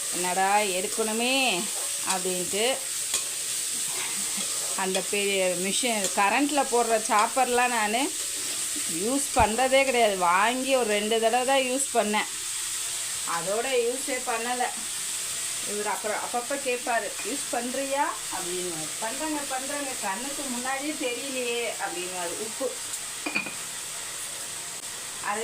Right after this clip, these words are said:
என்னமோ சாப் பண்ணுறது ரொம்ப பிடிக்குமா, அதனால்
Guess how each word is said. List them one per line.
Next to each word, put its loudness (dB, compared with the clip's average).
என்னமோ -2
சாப் 0
பண்ணுறது 0
ரொம்ப -4
பிடிக்குமா, 0
அதனால் 2